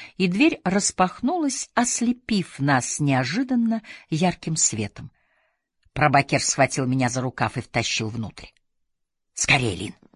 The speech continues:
Приводить с собой больших крыс не разрешается!» Мы очутились в маленьком помещении с голыми стенами.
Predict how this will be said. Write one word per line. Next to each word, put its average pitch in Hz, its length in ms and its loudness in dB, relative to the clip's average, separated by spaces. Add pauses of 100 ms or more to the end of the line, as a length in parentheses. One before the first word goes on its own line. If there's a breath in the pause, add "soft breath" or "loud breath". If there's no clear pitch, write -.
(720)
Приводить 139 520 -2
с - 40 -4
собой 151 240 2
больших 117 420 -4
крыс - 360 -6 (440)
не 143 120 -2
разрешается!» - 800 -2 (2000)
Мы 262 300 6
очутились 165 800 2
в 147 40 -2
маленьком 143 480 2
помещении 139 600 0
с 131 100 -4
голыми 131 340 0
стенами. 139 600 2